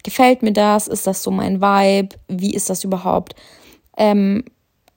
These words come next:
und ich mag Amerika an sich gerne, beziehungsweise gerne ist, glaub ich, das falsche Wort. Ich finde, man kann dort eine coole Zeit verbringen. Also zumindest das, was ich halt aus New York und Miami in Erinnerung hatte. Natürlich ist das auch so ein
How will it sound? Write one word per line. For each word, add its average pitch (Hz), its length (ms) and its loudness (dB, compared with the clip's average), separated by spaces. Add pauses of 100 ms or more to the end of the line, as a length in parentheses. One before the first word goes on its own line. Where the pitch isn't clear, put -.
(280)
und 208 800 2 (560)
ich 233 140 -2
mag 233 360 4
Amerika 220 500 0
an 208 280 -2
sich 196 220 -6 (220)
gerne, 262 960 0 (640)
beziehungsweise 233 440 -2
gerne 220 320 2
ist, 240 160 -2
glaub 208 140 0
ich, - 60 -14
das - 120 -8
falsche - 380 -2
Wort. 214 160 2
Ich 214 100 -12
finde, 214 180 0
man 202 140 0
kann 208 240 -2
dort 202 260 -2
eine 202 200 0
coole 208 260 -4
Zeit 202 340 -4
verbringen. 233 400 0
Also 190 140 -2
zumindest 190 480 -4
das, 196 180 0
was 190 140 -4
ich - 100 -12
halt 202 200 -4
aus 190 160 -6
New 202 80 -2
York 196 240 0
und 185 160 -8
Miami 190 400 -2 (340)
in 202 100 0
Erinnerung 214 580 2
hatte. 226 260 0
Natürlich 202 420 -2
ist - 160 -8
das 196 140 -6
auch 196 140 -2
so 196 220 -2
ein 190 120 -2